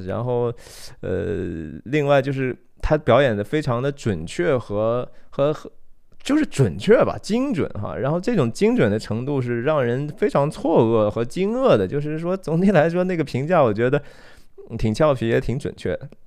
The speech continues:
然后背后，幕后的有一些故事，我觉得也体现了，就是说人家这种专业和这种敬业的哈。这个其实 Francis 是不是特别爱社交的一个人？他，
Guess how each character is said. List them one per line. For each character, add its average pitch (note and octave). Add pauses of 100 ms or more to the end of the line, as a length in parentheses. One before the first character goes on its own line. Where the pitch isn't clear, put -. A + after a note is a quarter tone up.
(640)
然 C3+
后 E3
背 F#3
后， F3+
幕 F#3+
后 F3+
的 A2+
有 F2+
一 -
些 A#2+
故 D3
事， G2+
我 F#2+
觉 G2
得 A#2
也 G2
体 -
现 G#2+
了， F2+
就 F#2+
是 F#2+
说 G2
人 F2
家 F2+
这 G#2
种 F#2+
专 A2
业 A#2
和 F2
这 F#2+
种 F2
敬 C#3
业 A2+
的 F#2+
哈。 -
这 -
个 A#2
其 C3+
实 D#3
Francis D#3
是 G#2
不 A#2+
是 F3
特 -
别 A#2
爱 A#2+
社 B2
交 A#2+
的 F#3+
一 G2
个 D2+
人？ C#2+
他， D#3